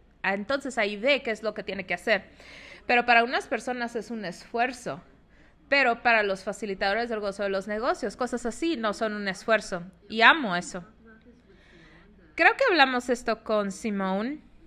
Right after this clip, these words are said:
de que nosotros amamos hacer cosas, crear cosas, actualizar cosas. Entonces no se siente como trabajo.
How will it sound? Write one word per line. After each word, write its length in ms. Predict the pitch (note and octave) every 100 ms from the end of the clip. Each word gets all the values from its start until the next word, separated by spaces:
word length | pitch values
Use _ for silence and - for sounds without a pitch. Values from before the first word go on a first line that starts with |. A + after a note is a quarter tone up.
| - - - _ - - _ _ -
de 220 | G#3 A3+
que 360 | A3 A3 G#3 -
nosotros 500 | G#3 A3 C4+ D4 E4
amamos 560 | B3+ G#3 G#3 A3 G3+ F#3
hacer 440 | G3+ G3+ G3 F#3+ -
cosas, 520 | F#3+ F#3 E3+ E3 - -
crear 520 | - G3 G#3 B3+ A#3+
cosas, 420 | - F#3+ - E3+ E3+ - -
actualizar 840 | G3+ - G#3+ G#3 G3 A#3 C4+ -
cosas. 320 | F#3 F#3 F#3
Entonces 360 | G#3+ A#3+ B3 C4
no 120 | C4+
se 160 | D#4 F4
siente 320 | E4 D#4 A3+
como 220 | G#3 F#3+
trabajo. 440 | F#3+ F3+ F3+ F#3